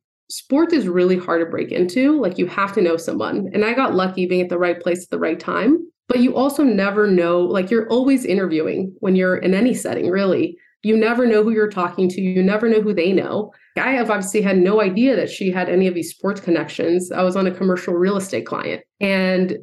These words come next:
she's the one that opened that door and more or less, like, m-, got me that job.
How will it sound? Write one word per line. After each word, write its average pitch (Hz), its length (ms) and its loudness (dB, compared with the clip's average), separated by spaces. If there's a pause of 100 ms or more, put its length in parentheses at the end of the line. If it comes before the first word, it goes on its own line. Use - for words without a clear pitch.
(100)
she's 240 360 2
the 247 80 2
one 214 280 2
that - 220 -4
opened 208 320 0
that 185 240 -2
door 220 560 0 (500)
and 185 400 0 (240)
more 202 400 0
or 196 60 0
less, 190 240 0
like, 185 160 -4
m-, 190 300 0
got 190 260 -2
me 196 140 0
that 180 260 -4
job. 185 540 -2